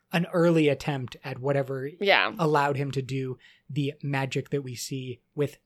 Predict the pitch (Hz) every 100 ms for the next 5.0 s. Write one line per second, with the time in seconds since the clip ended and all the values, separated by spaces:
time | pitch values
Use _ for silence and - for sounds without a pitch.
0 | - 147 - 117 - - - - - -
1 | _ - 247 247 247 247 262 269 - 269
2 | 262 - 254 320 349 349 339 - - 262
3 | 247 254 254 240 226 226 - 208 202 -
4 | 214 196 190 185 - - 196 180 180 185